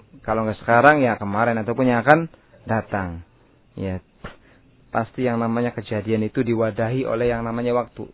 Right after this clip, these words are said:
Tidak ada satupun kejadian peristiwa yang lepas dari waktu dan tempat, iya kan? Ya.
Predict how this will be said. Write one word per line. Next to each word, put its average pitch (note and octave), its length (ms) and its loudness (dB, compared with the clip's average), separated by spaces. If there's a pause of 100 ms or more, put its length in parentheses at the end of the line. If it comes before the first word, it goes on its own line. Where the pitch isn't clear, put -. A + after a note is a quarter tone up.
(200)
Tidak A2 340 -6
ada B2+ 260 -2 (120)
satupun C3 300 -6
kejadian A#2+ 460 0
peristiwa B2+ 540 4 (260)
yang A#2+ 220 2
lepas B2 180 -2
dari A2+ 160 4
waktu B2+ 300 6
dan B2 180 6
tempat, C3+ 400 2
iya C3 120 6 (100)
kan? C#3+ 60 -4 (680)
Ya. F#2+ 160 -12